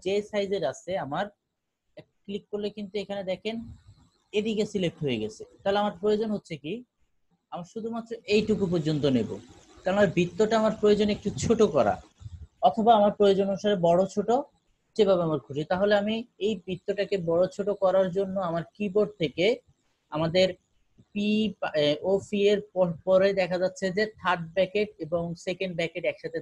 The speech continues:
দেখা যাচ্ছে, যেটা left third ব্র্যাকেটটা যখন আমি click করব আমার এটা ছোট হতে থাকবে, এবং right third ব্র্যাকেটটা যখন click করব তখন এটা বড় হতে থাকবে। যেমন যেহেতু আমি এইটুকু এই মানুষটাকে, এম, চেহারাটা select করব, তখন আমি left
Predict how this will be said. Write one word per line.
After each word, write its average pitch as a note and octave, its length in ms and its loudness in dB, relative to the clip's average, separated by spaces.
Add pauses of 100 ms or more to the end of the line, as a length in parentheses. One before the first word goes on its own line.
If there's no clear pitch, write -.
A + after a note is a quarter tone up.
দেখা C3 220 -6
যাচ্ছে, E3 240 -10 (480)
যেটা D#3+ 180 -2 (180)
left G#3 280 -2 (160)
third E3+ 240 -8
ব্র্যাকেটটা F#3+ 380 -4 (100)
যখন F#3 280 -6
আমি G3+ 120 -6 (460)
click F#3+ 260 -8
করব F#3+ 160 -4 (520)
আমার E3+ 180 -6
এটা A3 100 -4 (160)
ছোট G#3 140 -6 (100)
হতে B2+ 220 -6
থাকবে, G2+ 240 -10 (460)
এবং E3+ 160 0 (560)
right F#3 220 0 (100)
third G#3+ 200 -6
ব্র্যাকেটটা G#3+ 420 -4
যখন G3 240 -6
click F#3+ 200 -6
করব F3 140 -6 (460)
তখন F3 240 -6
এটা G#3 120 -4 (120)
বড় D#3+ 200 0
হতে C3 240 -6
থাকবে। - 260 -14 (280)
যেমন G#3 220 -4
যেহেতু G#3+ 260 -6
আমি G#3+ 180 -6
এইটুকু G3+ 280 -10 (240)
এই G3 80 -8 (100)
মানুষটাকে, F#3 400 -12 (420)
এম, C#3+ 160 -6 (160)
চেহারাটা F3+ 420 -4
select E3+ 280 -10
করব, F#3 120 -14 (120)
তখন F3+ 220 -12
আমি F#3+ 120 -14 (420)
left D#3+ 360 -6